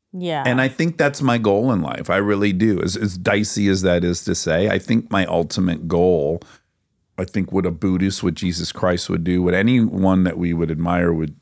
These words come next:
Speaker 2: would really aspire to is, like, compassion even for the monsters.
Speaker 1: Yeah, and retribution.
Speaker 2: Of course, she should die in prison. Like,
Speaker 1: Yeah.
Speaker 2: that's, yeah, those, for me, those two things aren't related. Like, people have to, they have to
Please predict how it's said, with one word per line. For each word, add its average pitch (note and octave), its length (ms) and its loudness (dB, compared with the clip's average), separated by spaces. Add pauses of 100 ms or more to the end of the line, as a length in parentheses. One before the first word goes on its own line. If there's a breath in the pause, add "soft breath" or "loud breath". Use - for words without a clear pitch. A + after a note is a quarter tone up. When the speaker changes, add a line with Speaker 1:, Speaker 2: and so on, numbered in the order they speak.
Speaker 2:
would E2+ 180 -4
really G2+ 260 2
aspire G2+ 480 0
to E2+ 300 -2
is, F2 160 -2
like, D#2+ 240 -4 (680 soft breath)
compassion G#2 760 -2
even F#2+ 320 2
for F#2+ 240 2
the G#2 100 4
monsters. - 760 -2
Speaker 1:
Yeah, D4+ 340 0 (160)
and D#4 200 0
retribution. B3 1160 0
Speaker 2:
Of - 160 -4
course, G#4 280 4
she - 160 -4
should B2 280 -2
die A#2+ 200 4
in C3+ 120 2
prison. C3 520 -4
Like, - 120 4
Speaker 1:
Yeah. F#3 100 0
Speaker 2:
that's, A2+ 400 0
yeah, G2+ 180 2
those, G#2 340 0 (200)
for G#2 140 -2
me, C3 220 2
those A2 220 0
two F2 160 -4
things D#2 260 -4
aren't C2+ 140 -8
related. C#2+ 280 -2
Like, C2+ 200 -8 (380 loud breath)
people A#2 220 0
have F#2+ 180 -2
to, F2 180 -4 (1000)
they F#2 160 0
have F2+ 400 -4
to D2 560 -4